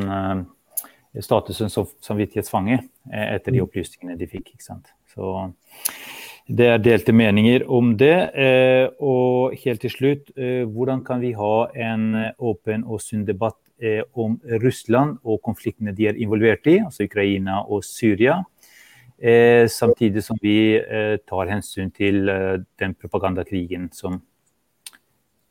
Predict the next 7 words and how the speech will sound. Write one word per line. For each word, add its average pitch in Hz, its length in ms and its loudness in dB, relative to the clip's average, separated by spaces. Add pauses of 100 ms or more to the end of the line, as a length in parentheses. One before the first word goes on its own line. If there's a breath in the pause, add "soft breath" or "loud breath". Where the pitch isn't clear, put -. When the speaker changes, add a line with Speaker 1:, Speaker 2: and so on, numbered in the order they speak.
(380)
Speaker 1:
eh, 98 220 0
som 107 180 -2
Russland 101 440 2
holder 101 320 2
på 104 140 0
med? 135 220 2 (920 soft breath)
Eh, 107 640 4